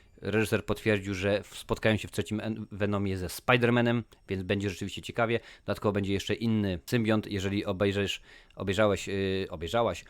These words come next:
już rzeczywiście Venom Let There Be Carnage, dw-, to już w tym momencie wiesz, kto będzie tym, yy, bo jest rzeczywiście, jak przypatrzysz się uważnie, dokładnie widać, kto będzie tym, tym symbiotem i bardzo mnie to cieszy. Także to była scena po napisach, więc co?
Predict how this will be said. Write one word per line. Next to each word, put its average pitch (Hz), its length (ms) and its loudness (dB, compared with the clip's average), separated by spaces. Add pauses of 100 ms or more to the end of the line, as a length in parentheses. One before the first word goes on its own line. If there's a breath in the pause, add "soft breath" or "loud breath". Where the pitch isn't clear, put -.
(260 loud breath)
już 104 180 -4
rzeczywiście 98 440 -4
Venom 101 280 0
Let 98 220 -2
There 95 120 -2
Be 95 100 -4 (100)
Carnage, 101 360 -2 (100)
dw-, 95 360 -12 (140)
to 101 100 0
już 92 140 0
w - 60 -16
tym 104 120 -2
momencie 95 240 -2
wiesz, 92 440 -2
kto - 240 2
będzie 107 420 0 (560)
tym, 98 280 -2
yy, 98 120 -2
bo 95 140 0
jest 101 160 4
rzeczywiście, 101 420 -4
jak - 180 -8 (220)
przypatrzysz - 380 -6
się 110 60 -4
uważnie, 98 220 -2
dokładnie 98 400 -2
widać, 98 400 -4 (340 loud breath)
kto - 220 0
będzie 101 280 0
tym, 101 300 -4
tym 95 200 -6
symbiotem 104 540 -2 (340 loud breath)
i 95 200 -6
bardzo 92 300 -2
mnie 85 120 -6
to 95 60 -12
cieszy. - 400 -12
Także 92 220 -10
to 156 120 0
była 131 140 4
scena 107 240 -2
po 104 100 -4
napisach, 120 560 0 (140)
więc - 180 -10
co? - 200 -10